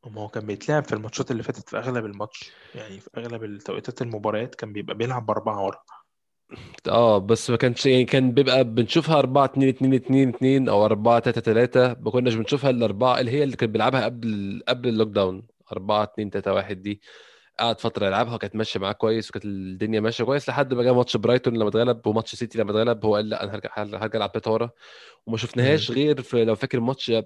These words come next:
Speaker 2: شيفيلد يونايتد الشوط التاني، لعب، لعب أربعة اتنين تلاتة واحد فترة وكان بيلعب ويليان رقم
Speaker 1: لما،
Speaker 2: عشرة.
Speaker 1: لما نزل، آه، لما نزل، آه،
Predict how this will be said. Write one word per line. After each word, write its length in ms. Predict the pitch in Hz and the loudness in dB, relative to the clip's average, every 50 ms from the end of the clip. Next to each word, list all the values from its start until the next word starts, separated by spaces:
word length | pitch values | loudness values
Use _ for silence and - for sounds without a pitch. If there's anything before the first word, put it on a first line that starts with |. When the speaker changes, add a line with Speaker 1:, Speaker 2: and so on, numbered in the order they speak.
| _ _ _ - _ _ | _ _ _ -20 _ _
Speaker 2:
شيفيلد 300 | - - 131 - 139 117 | -10 -8 -4 -4 -2 0
يونايتد 340 | 117 120 131 143 - 131 117 | 2 2 0 0 -2 -6 -8
الشوط 280 | 107 - - 143 - | -6 -6 -6 -6 -4
التاني، 600 | 131 - - - 131 135 135 139 139 143 139 127 - | -6 -4 0 2 2 2 2 0 -2 -6 -10 -14 -12
لعب، 340 | 110 104 104 101 110 110 101 - 113 | -8 -6 -2 -2 -2 -2 -2 -4 -2
لعب 260 | 113 123 123 104 104 | 2 2 2 2 0
أربعة 280 | 101 101 107 117 110 | -2 -2 0 0 0
اتنين 220 | 104 - - 117 104 | -2 -2 -6 -6 -6
تلاتة 200 | 113 107 117 107 | -4 -2 0 0
واحد 220 | 104 95 110 - | 0 -2 -4 -6
فترة 300 | - 117 110 - 113 107 | -2 -2 -2 -2 -2 -2
وكان 180 | 98 - 104 98 | -2 -2 -4 -4
بيلعب 280 | 104 107 110 104 101 | -2 -2 0 0 0
ويليان 200 | 107 107 107 101 | 0 0 0 -2
رقم 140 | 101 101 104 | -4 -4 -4
Speaker 1:
لما، 100 | 101 98 | -2 -2
Speaker 2:
عشرة. 340 | 98 101 107 101 95 104 123 - | -2 -2 -2 -4 -4 -6 -8 -12
Speaker 1:
لما 280 | 120 104 101 101 101 | -12 -10 -8 -6 -4
نزل، 480 | 104 104 107 107 107 107 110 101 104 123 | -2 -2 -2 -2 -2 -2 -2 -2 0 -2
آه، 160 | 117 110 104 | -2 -2 -2
لما 240 | 107 104 101 104 104 | -4 -6 -8 -10 -10
نزل، 800 | 110 107 107 107 107 - - - - 113 110 107 107 104 101 101 | -8 -8 -8 -10 -12 -14 -16 -10 -6 -4 -4 -4 -4 -6 -8 -8
آه، 440 | 101 98 101 101 101 104 - - | -8 -8 -10 -12 -16 -16 -20 -20